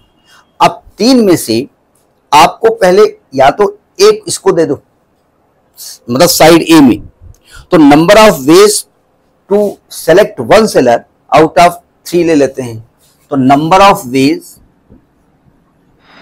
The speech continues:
to select, मतलब ये fix है, इनसे कोई disturb नहीं करना है, बाद में हम arrange कर लेंगे ये, लेकिन पहले से बैठे हुए हैं। To select one seller,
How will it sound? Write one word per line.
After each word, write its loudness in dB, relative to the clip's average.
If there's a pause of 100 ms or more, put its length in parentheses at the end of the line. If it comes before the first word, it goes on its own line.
(1600)
to -2
select, -6 (1080)
मतलब -4
ये 2
fix -4
है, -12
इनसे -10
कोई -4
disturb -8
नहीं -6
करना -4
है, -16
बाद 0
में 0
हम 0 (100)
arrange 0
कर 2
लेंगे -14 (320)
ये, -2
लेकिन -4
पहले -2
से -6
बैठे -4
हुए -8
हैं। -20 (540)
To -6
select -2 (320)
one -2
seller, -2